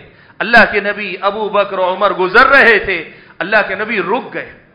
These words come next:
حضرت عبداللہ ابن مسعود کو پتہ نہیں، وہ قرآن پڑھے جا رہے ہیں، پڑھے جا رہے ہیں۔ اللہ کے نبی کافی دیر تک کھڑے ہو کر سنتے رہے، سنتے رہے،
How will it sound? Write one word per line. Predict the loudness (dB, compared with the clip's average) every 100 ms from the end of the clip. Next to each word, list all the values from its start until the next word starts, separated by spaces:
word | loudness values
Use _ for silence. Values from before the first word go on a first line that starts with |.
| _ _ -4
حضرت | -2 0
عبداللہ | -2 -2 2
ابن | 2 2
مسعود | -4 -4 -6 -2
کو | 0
پتہ | 2 6 4
نہیں، | 4 -2 -10 -20 _ -10
وہ | -2
قرآن | 4 4 4 2
پڑھے | 0 0 0
جا | 2 2
رہے | 2
ہیں، | -2 0
پڑھے | 0 0 0
جا | 4 6
رہے | 6
ہیں۔ | 4 -2 -16 -12
اللہ | -4 -4 -2
کے | -6
نبی | -8 -10
کافی | -12 -12 -12 -10
دیر | -2 2 2 0
تک | -6 -2
کھڑے | -2 -2
ہو | -6
کر | -6 -8
سنتے | -8 -14 -8 -6 -2
رہے، | -4 -4 -8
سنتے | -14 -12 -6 -2
رہے، | 2 2